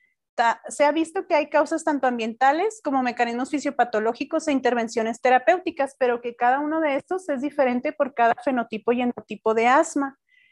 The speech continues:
Y por ende de que no ha habido tantos estudios de esto, pues se ha dificultado el desarrollo de estrategias de, de prevención específicas. A manera de introducción, vamos a estar viendo estos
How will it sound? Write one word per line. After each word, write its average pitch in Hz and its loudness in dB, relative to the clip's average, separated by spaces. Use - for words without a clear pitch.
Y 359 2
por 254 6
ende 269 4
de 339 -2
que 294 -2
no 269 -2
ha 269 0
habido 302 -6
tantos 311 -10
estudios 311 -6
de 339 0
esto, 311 -4
pues 339 -4
se 294 -2
ha 247 2
dificultado 247 2
el 262 2
desarrollo 240 -4
de 247 -2
estrategias 240 -8
de, 233 -8
de 220 -6
prevención 226 -4
específicas. 247 -4
A 269 2
manera 285 2
de 370 4
introducción, 339 0
vamos 254 -2
a 294 2
estar 254 -2
viendo 262 -2
estos 262 -6